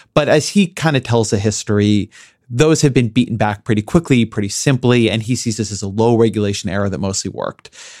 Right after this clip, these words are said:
Um, the people who disagree with him, who I actually find pretty persuasive on this,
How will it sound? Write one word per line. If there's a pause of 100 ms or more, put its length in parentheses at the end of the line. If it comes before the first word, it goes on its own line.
(140)
Um,
the
people
who
disagree
with
him,
who
I
actually
find
pretty
persuasive
on
this,